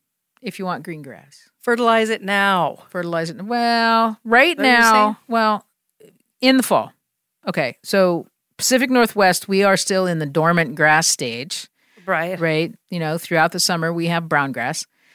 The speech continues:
Speaker 1: Um, about the end of September, we'll start getting green grass again. It'll, it'll come back to life.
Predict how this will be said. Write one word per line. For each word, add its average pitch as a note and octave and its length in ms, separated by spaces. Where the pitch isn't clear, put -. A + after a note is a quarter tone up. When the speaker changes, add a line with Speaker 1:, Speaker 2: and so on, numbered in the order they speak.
Speaker 1:
Um, D#3+ 600
about F3+ 440
the G3 280
end B3 260
of G3+ 80
September, F3 720
we'll F3 140
start D#3 320
getting D3+ 240
green D#3 240
grass C#3 280
again. C3+ 420
It'll, D3 260
it'll D#3+ 180
come D#3 180
back C#3 200
to D#3 100
life. C3 260